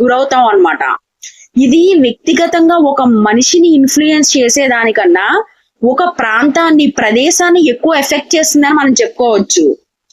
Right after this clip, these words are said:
నిజానికి ఈ సమయంలో పుట్టే పిల్లలు చాలా కర్మను ఒకేసారి అనుభవించడానికి వస్తున్నారని అర్థం. వారికి ఎక్కువ ఎఫెక్ట్ ఉంటుంది తప్ప మనందరికి కాదు. గోచార రీత్యా that's okay,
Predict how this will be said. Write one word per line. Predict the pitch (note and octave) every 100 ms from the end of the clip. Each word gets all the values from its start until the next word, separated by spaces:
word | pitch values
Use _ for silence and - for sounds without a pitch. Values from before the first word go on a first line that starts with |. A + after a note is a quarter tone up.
| _ - - A#3
నిజానికి | B3 C#4 E4 G4 F#4+ A#3
ఈ | B3+ C#4
సమయంలో | B3+ C4 D4+ D#4 D#4+
పుట్టే | D4 - C4+ C4+
పిల్లలు | A#3+ B3+ D#4 D#4
చాలా | C4 B3 B3+
కర్మను | A3+ A3 C4+ D#4 B3
ఒకేసారి | A3 C4+ C#4+ D4+ C#4
అనుభవించడానికి | A3+ A#3 C#4 D4 C#4+ C#4+ C#4+ B3+
వస్తున్నారని | A3+ C4+ C4+ B3+ A3+ F3+
అర్థం. | F4 G#4 F4 - _ - _ _ - G3+
వారికి | G#3 A3+ F#4 G4
ఎక్కువ | D#4+ F#4 E4
ఎఫెక్ట్ | E4 E4 E4
ఉంటుంది | D4 D4+ C#4
తప్ప | A#3 E4 D4+
మనందరికి | B3 C4+ D#4+ G#4 G#4 F4
కాదు. | C4 D4+ E4+ - _ _ _ G#3+
గోచార | B3+ C#4 E4+ F#4 F#4
రీత్యా | F4+ - F4+ F#4+ F#4+ - A#3
that's | C#4 D#4+ E4
okay, | E4 F#4+